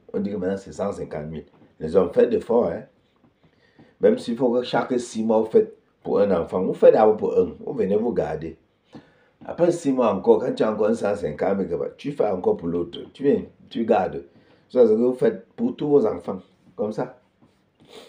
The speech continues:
Regardez-les. Vous êtes de, de, devant le tro-, les trophées là, avec ses enfants. Oh, ouais, papa a gagné, papa a gagné. Pourtant, ce ne sont pas tes enfants. <laughs>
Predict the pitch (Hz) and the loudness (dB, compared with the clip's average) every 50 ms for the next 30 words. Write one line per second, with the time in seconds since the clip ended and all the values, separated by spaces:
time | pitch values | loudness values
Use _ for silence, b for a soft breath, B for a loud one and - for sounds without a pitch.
0 | B B _ _ _ _ _ - 123 135 135 156 170 156 151 139 - - b b | B B _ _ _ _ _ 4 4 6 8 8 8 8 8 4 0 -4 b b
1 | b b b b b b - 135 143 143 - 117 107 107 117 104 98 95 107 113 | b b b b b b 0 2 2 6 6 6 6 6 4 2 2 4 6 6
2 | 123 135 139 127 113 107 - - 101 78 90 101 101 95 - - 107 95 92 - | 8 8 8 8 8 6 6 2 0 0 2 4 2 2 2 0 -2 -2 2 2
3 | 127 113 113 98 78 - b b b b b b - 90 92 104 98 - 107 92 | 2 4 4 2 -2 -4 b b b b b b -8 -8 -6 -6 -2 0 0 0
4 | 87 95 80 85 - 98 90 82 73 101 123 156 139 151 - - - - - - | 0 0 -2 -2 -2 -2 -2 0 2 4 6 6 6 6 4 2 0 -4 -4 -4
5 | - - - - - - 92 - - - - - - - - - - - - - | -6 -8 -8 -2 0 0 0 2 0 -2 -4 -6 -8 -8 -8 -10 -14 -12 -6 -6
6 | - - - - - 160 143 - - 127 127 127 131 131 123 110 - - 120 127 | -6 -4 -2 -2 0 0 0 0 -2 -4 -4 -4 -4 -4 -6 -6 -6 -4 -2 -2
7 | 131 131 - 143 127 147 - - - - - - 123 143 - - 131 - - 101 | -2 0 0 0 0 0 -4 -8 -12 -8 -6 -6 -6 -6 -6 -8 -8 -6 -4 -6
8 | 85 87 95 90 87 90 87 - - 127 123 113 - 73 - - _ _ _ _ | -4 -4 -6 -8 -8 -10 -10 -6 -4 -4 -4 -4 -10 -18 -20 -20 _ _ _ _
9 | _ _ _ _ | _ _ _ _